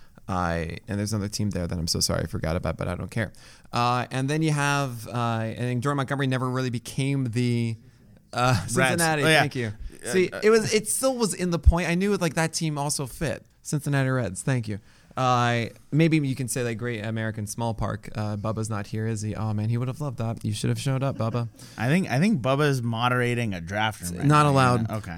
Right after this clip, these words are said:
Speaker 1: Anyway, uh, Montgomery hasn't squeezed out the strikeout rate that we've been wanting to see. That he had moments of it by throwing more four-seamers with the Cardinals, but then <laughs> he just walked by. Uh, and then, uh,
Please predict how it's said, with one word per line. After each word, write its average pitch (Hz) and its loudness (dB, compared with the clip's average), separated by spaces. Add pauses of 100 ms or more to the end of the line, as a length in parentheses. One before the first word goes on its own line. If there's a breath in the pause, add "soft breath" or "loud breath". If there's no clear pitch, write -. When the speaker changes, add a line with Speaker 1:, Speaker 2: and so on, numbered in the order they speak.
Speaker 1:
Anyway, 147 6
uh, 123 4 (140)
Montgomery 156 6
hasn't 143 2
squeezed 131 0
out 127 0
the 113 -4
strikeout 117 0
rate 113 -2
that 107 -2
we've 104 0
been 101 0
wanting 101 0
to 98 -2
see. 139 2
That 120 0
he 113 -2
had 131 0
moments 127 4
of 160 0
it 165 -2
by 117 -2
throwing 117 0
more 110 2
four-seamers 113 0
with 107 -4
the 110 -4
Cardinals, 120 -2 (360 soft breath)
but 143 -4
then 156 2
<laughs> - 4
he 190 6
just 131 2
walked 123 -4
by. 110 0 (380 loud breath)
Uh, 127 8 (240)
and 143 4
then, 151 6 (140)
uh, - -14